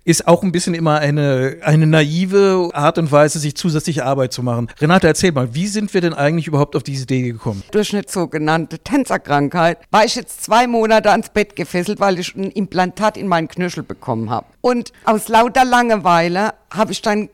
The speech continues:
Speaker 2: überlegt, was ich noch alles tun kann, um meine überschüssige Energie loszuwerden. Und da ich kein Flamenco-Buch schreiben möchte, obwohl mir das tausend <laughs> Leute immer andichteln möchten, bin ich auf die Idee gekommen,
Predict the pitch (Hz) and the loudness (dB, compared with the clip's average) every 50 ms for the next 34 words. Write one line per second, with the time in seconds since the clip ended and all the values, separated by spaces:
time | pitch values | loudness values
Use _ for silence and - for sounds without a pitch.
0 | _ _ 247 185 233 226 214 220 247 - - _ 208 220 - - 190 - - 202 | _ _ -2 2 2 2 4 2 0 -2 -2 _ -2 -2 -2 -4 -8 -8 -4 -2
1 | 220 254 262 - - - 214 294 - - - - - 415 254 254 - - 240 220 | 0 0 -2 -2 0 0 0 2 0 -2 -4 -8 -8 -6 -4 -4 -2 -2 -2 -2
2 | - - 220 214 214 208 208 208 208 - - 262 202 226 240 - - 233 196 - | -2 -2 0 0 2 0 2 0 -2 -2 -2 -2 0 0 -2 -2 -4 -6 -8 -8
3 | 180 135 170 - - 165 185 180 180 160 151 185 170 185 190 196 202 196 - - | -8 -4 -4 -4 -2 -2 -2 -2 -2 -2 -4 -4 0 2 2 2 2 2 -2 -10
4 | - - 131 117 139 139 135 135 - 175 196 - - - 240 202 - 254 247 240 | -10 -10 -8 -6 -4 -2 -2 -4 -4 -6 -8 -8 -4 -2 -2 0 2 4 4 4
5 | 233 - - 262 262 208 - - - _ _ _ - - 214 262 240 254 262 277 | 4 0 -4 -8 -8 -8 -8 -10 -12 _ _ _ -8 0 4 6 6 6 6 6
6 | 277 277 - - 240 247 247 247 233 233 226 220 214 - - 175 165 - - - | 4 2 0 2 4 4 4 6 4 2 2 0 -2 -2 -2 -4 -4 -4 -6 -4
7 | 151 160 156 151 - - 156 156 156 156 151 - - 208 214 - 220 208 - 233 | 0 2 2 2 2 0 -2 -2 -2 -2 -4 -4 -2 -4 0 0 0 0 2 2
8 | 240 226 233 226 226 208 185 - 202 - - 214 240 262 277 196 180 254 240 - | 2 2 2 0 -2 -4 -6 -6 -8 -2 2 4 4 4 4 4 0 -2 -2 2
9 | 233 208 208 214 220 - - 175 185 185 175 165 - 151 185 190 185 170 - - | 4 4 6 6 4 2 -2 -2 0 2 2 2 2 2 0 0 0 -2 -6 -12
10 | - - _ _ _ 208 190 - - - 165 160 165 165 165 170 165 - - - | -18 -20 _ _ _ -4 -4 -4 -4 -6 -6 -6 -4 -4 -4 -4 -6 -8 -8 -8
11 | 233 233 - - - 294 240 285 233 - - 233 254 - - 233 247 - - 208 | -8 -8 -6 -4 -4 -2 -2 -2 -4 -2 -2 -2 -2 -2 -4 -10 -10 -8 -8 -10
12 | 165 123 135 214 247 285 285 - 233 - - - 175 170 160 156 170 202 226 254 | -10 -8 -6 -4 -2 -2 -2 -4 -8 -12 -10 -6 -4 -2 -2 -2 -4 -4 -6 -6
13 | 233 | -8